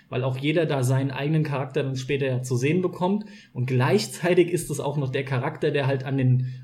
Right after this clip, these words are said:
Online-Multiplayer gebunden ist. Ist auf jeden Fall nett integriert, ja.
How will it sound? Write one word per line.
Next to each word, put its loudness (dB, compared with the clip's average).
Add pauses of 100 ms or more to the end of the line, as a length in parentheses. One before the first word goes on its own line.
Online-Multiplayer 4
gebunden 0
ist. -14
Ist 0
auf 4
jeden 2
Fall -2
nett 0
integriert, -2
ja. -6